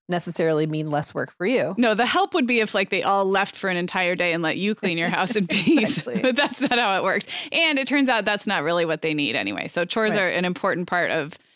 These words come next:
Speaker 2: their growing up too. And this is a topic we tackled way early on, but, uh, it was so long ago that, like, my kids are completely different people. So
Speaker 1: Yeah, mine too.
Speaker 2: we're gonna do that again.
Speaker 1: Sarah, we both know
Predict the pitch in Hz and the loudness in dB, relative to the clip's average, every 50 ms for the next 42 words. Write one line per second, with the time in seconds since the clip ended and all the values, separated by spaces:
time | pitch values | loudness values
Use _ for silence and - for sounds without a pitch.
0 | _ _ _ - 180 196 190 180 185 175 175 170 165 165 - - - - - 214 | _ _ _ -2 0 0 0 0 0 0 0 0 0 0 -2 -4 -4 -2 0 2
1 | 208 202 202 190 - 160 170 170 165 165 160 226 247 - 392 320 294 208 233 208 | 2 2 2 2 2 2 2 0 0 0 -2 -2 -2 -2 -2 -2 0 0 0 0
2 | 202 202 190 - 180 170 170 - 185 165 170 - 180 175 180 202 277 339 339 311 | 0 -2 -4 -2 -4 -4 -2 -2 -2 -2 -2 -2 -4 -6 -4 -6 -4 -2 0 0
3 | 277 262 247 233 220 214 214 202 156 127 185 185 185 185 180 175 175 175 170 170 | 0 2 0 0 2 2 2 2 2 2 2 2 2 2 2 0 0 0 0 0
4 | 170 175 - 175 170 143 - - 87 90 - - 185 196 196 180 - - - - | -2 -2 -2 -2 -2 -2 -2 -4 -4 -2 -2 -2 -2 -2 -2 -4 -6 -8 -4 0
5 | 196 190 185 175 175 165 175 185 185 185 175 170 170 165 - 165 160 - - - | 0 0 0 0 0 0 0 0 -2 -2 -2 -2 -2 -2 -2 -2 -2 -2 -2 -4
6 | 151 160 - - 165 175 190 - - 196 180 - 156 139 - - 165 - - 175 | -6 -6 -4 -4 -4 -4 -4 -2 -4 -6 -4 -4 -6 -8 -6 -8 -8 -4 -4 -4
7 | 160 - 151 - - 165 - - - - 196 190 - - - - 151 _ _ - | -2 -2 -4 -6 -6 -8 -8 -10 -10 -10 -10 -10 -8 -8 -10 -10 -10 _ _ -8
8 | - - - - 196 180 156 151 - - 180 180 180 - 185 165 156 _ - 180 | -6 -6 -6 -4 -4 -4 -4 -4 -6 -10 -10 -8 -8 -6 -6 -6 -6 _ -12 -10
9 | 170 170 170 165 160 170 170 156 - 147 143 - - - 165 160 - - 143 127 | -6 -6 -6 -6 -6 -6 -8 -6 -6 -6 -6 -6 -6 -10 -10 -8 -6 -6 -4 -2
10 | - 170 202 233 269 294 - - _ _ _ _ _ _ _ _ - - 254 254 | 0 0 2 2 2 0 -2 -6 _ _ _ _ _ _ _ _ -4 0 2 4
11 | 254 262 247 226 240 254 240 311 320 311 - 233 220 208 202 202 | 4 4 4 4 4 4 4 4 2 2 0 0 2 2 2 2